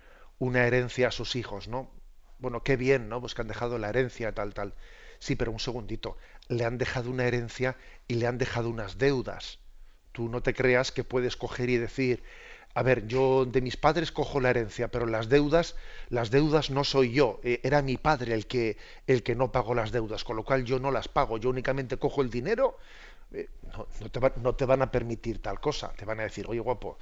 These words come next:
sí, te doy, te doy la herencia, pero de la herencia tienes que pagar las deudas que tu padre no pagó,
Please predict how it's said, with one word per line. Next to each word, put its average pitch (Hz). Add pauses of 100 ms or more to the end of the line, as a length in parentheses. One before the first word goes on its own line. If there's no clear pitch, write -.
(140)
sí, 117
te 101
doy, 107
te 110
doy 104
la 120
herencia, 123 (320)
pero 117
de 113
la 104
herencia 120
tienes 143
que -
pagar 113
las 110
deudas 113
que 113
tu 107
padre 110
no 101
pagó, 131